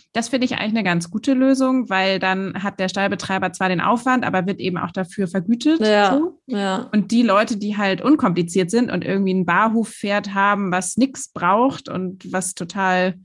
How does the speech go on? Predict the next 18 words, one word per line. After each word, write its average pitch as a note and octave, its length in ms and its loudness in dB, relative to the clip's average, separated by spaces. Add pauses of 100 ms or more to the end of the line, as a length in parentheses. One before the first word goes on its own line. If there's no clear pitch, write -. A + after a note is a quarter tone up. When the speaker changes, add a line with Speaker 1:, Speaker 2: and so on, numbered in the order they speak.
(260)
Speaker 1:
easy A3 320 2
ist, A3+ 200 0
keine F#3+ 240 -2
Decke G3+ 240 -2
trägt, G#3+ 320 -4
die G3 60 2
müssen G#3 200 2
das F#3+ 160 -2
nicht F#3 160 -4
mitfinanzieren, A3+ 840 -2
sondern F#3 280 -4
die F#3 100 -6
kriegen G3 220 -6
dann F3+ 160 -2
so F3+ 80 -2
eine F3+ 120 -4
Art F3 200 -4
Basispreis. F3+ 960 -4